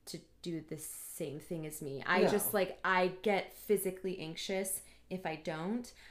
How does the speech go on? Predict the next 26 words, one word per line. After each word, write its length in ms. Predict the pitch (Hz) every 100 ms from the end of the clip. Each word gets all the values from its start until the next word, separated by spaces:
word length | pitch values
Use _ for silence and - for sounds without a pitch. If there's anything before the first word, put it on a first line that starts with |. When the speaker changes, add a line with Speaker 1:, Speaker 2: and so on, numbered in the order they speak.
| -
Speaker 1:
um, 160 | 214 214
because 320 | 254 269 294
I'm, 200 | 277 262 196
I'm 140 | 208
home 260 | 208 240 226
so 300 | - 196 175
much, 320 | 170 170 190 -
and, 80 |
like, 80 | 143
Speaker 2:
Right. 120 | - 131
Speaker 1:
especially 340 | - 220 240
when 220 | 185 170 - - - -
Aaron's 340 | 214 226 226
at 120 | 226 -
work 220 | 208 214
all 100 | 208
day, 460 | 208 208 202 202 202 - - - - _
I 120 | - 196
just 220 | 196 185
have 300 | - 175 170
to, 100 | -
like, 300 | 170 160 - - - _ _
keep 400 | - - 185 185 - _ _ _ _ - - _ _ _ -
busy, 440 | 180 143 156 -
at 200 | - -
least 260 | 233 214